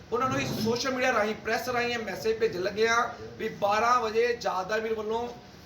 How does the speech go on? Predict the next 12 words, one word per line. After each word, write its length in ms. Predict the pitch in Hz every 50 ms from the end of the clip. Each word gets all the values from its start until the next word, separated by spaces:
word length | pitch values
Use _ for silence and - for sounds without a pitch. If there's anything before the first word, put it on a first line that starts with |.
| -
ਬੇਟੀ 340 | - 214 208 208 247 254 -
ਅਮੀਨ 400 | - 220 208 202 202 208 214 220
ਦੇ 100 | 220 233
ਨਾਲ 300 | 220 208 202 202 214 226
ਇੱਕ 120 | 226 220
ਸ਼ਾਂਤਮਈ 480 | - - - 190 190 196 196 196 226 233
ਧਰਨਾ 280 | 226 - - 208 170 165
ਪ੍ਰਦਰਸ਼ਨ 340 | 170 170 185 180 190 226
ਕੀਤਾ 280 | 226 202 185 - 202 214
ਜਾ 200 | 214 214 208 208
ਰਿਹਾ 180 | 220 240 240 247
ਹੈ। 200 | 247 - -